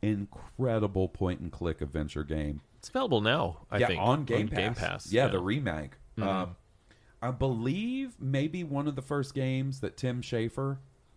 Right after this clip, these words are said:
Speaker 1: of Psychonauts and Grim Fandango and Brutal Legend fame worked on was Full
Speaker 2: Mm-hmm.
Speaker 1: Throttle. Uh,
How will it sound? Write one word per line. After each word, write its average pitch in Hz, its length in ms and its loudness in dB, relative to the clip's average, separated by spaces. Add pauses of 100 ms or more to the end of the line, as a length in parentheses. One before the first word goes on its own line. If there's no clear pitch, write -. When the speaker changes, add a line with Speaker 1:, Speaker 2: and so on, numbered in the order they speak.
Speaker 1:
of 80 120 -6
Psychonauts 95 960 0
and 80 300 -8
Grim 95 240 -2
Fandango 85 760 -2
and 80 120 -4
Brutal 85 340 0
Legend 80 460 -2
fame 87 460 -4
worked 87 260 -2
on 107 240 -2
was 104 120 -2
Full 113 100 2
Speaker 2:
Mm-hmm. 107 140 4
Speaker 1:
Throttle. 113 520 0 (800)
Uh, 80 560 -8